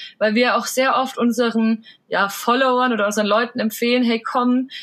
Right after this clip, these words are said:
ihr müsst nicht immer an den geilsten Orten der Welt sein, um eure Surf-Life-Balance zu leben.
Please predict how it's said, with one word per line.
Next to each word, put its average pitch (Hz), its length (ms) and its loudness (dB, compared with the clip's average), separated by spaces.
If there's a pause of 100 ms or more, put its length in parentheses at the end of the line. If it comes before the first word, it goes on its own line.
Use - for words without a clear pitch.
ihr 233 120 0
müsst 294 440 0
nicht 247 360 2
immer 226 320 0
an 220 160 0
den 214 160 0
geilsten 220 500 0
Orten 214 340 0
der 202 200 -2
Welt 226 260 0
sein, 233 160 0
um 214 80 0
eure 214 220 0
Surf-Life-Balance 214 880 -2
zu 220 80 -2
leben. 233 500 0